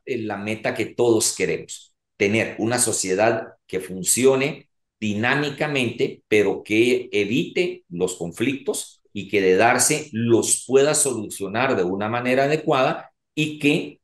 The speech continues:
cada vez que tengamos un proceso electoral, este ya sea, eh, digamos, algo habitual, que se maneje de una forma muy normal,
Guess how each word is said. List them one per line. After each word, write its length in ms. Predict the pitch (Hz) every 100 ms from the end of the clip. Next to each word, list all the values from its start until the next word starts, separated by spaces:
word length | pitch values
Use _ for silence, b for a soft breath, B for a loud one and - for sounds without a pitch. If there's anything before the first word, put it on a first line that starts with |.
| _
cada 280 | - 92 107
vez 260 | 123 139 135
que 100 | 165
tengamos 460 | 175 151 151 151 165
un 100 | 170
proceso 400 | 170 170 160 170
electoral, 640 | 175 175 185 165 381 - _ _
este 580 | 113 113 - 131 139 -
ya 440 | 95 95 98 104
sea, 640 | 101 - 110 110 113 - -
eh, 460 | 90 87 85 80 - _ _ _ _ _ _ _ _ _ -
digamos, 880 | 107 101 113 110 110 107 - - _ _ _ _ _ _
algo 300 | 151 170 175
habitual, 640 | 160 156 175 190 214 - - _
que 120 | 113
se 140 | 113
maneje 440 | 110 110 135 135 135
de 80 | 107
una 220 | 104 104
forma 340 | - 117 127
muy 220 | 127 151
normal, 640 | 151 175 175 175 180 196